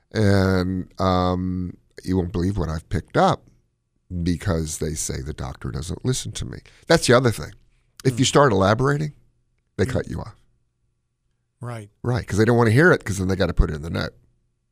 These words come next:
Speaker 1: You know?
Speaker 2: Oh, yeah.
Speaker 1: And it's just terrible. I, I feel really bad that because of what happened after Obamacare, and the whole, the whole point was,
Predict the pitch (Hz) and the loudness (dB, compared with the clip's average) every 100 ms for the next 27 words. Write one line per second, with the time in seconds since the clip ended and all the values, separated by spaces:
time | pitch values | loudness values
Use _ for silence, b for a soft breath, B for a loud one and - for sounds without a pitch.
0 | _ _ - 135 160 147 160 160 95 b | _ _ -14 -10 -10 -8 -10 -10 -14 b
1 | b b b b - 143 - 170 - 190 | b b b b 0 0 2 0 0 -4
2 | - - 220 311 127 90 - _ _ 104 | 2 2 2 -2 -10 -12 -16 _ _ -2
3 | 110 104 120 139 131 131 139 131 117 127 | 0 0 0 0 0 2 2 2 2 2
4 | 156 87 92 b b b b b 98 104 | 2 0 -2 b b b b b 2 6
5 | 98 95 - 92 101 92 - 123 135 143 | 6 4 0 -4 -2 -2 2 4 4 2
6 | 110 92 87 82 82 - - _ _ _ | 2 2 0 -2 -6 -12 -20 _ _ _
7 | _ 92 101 90 104 98 - 85 87 82 | _ 0 0 2 2 0 0 -2 -2 -2
8 | 85 80 76 110 110 - 82 80 80 82 | -4 -2 0 0 0 -4 -4 -4 -4 -6
9 | - - 98 90 - 95 92 85 139 165 | -8 -4 -2 -2 -2 0 0 -4 -2 -2
10 | - 90 90 | -2 -2 -4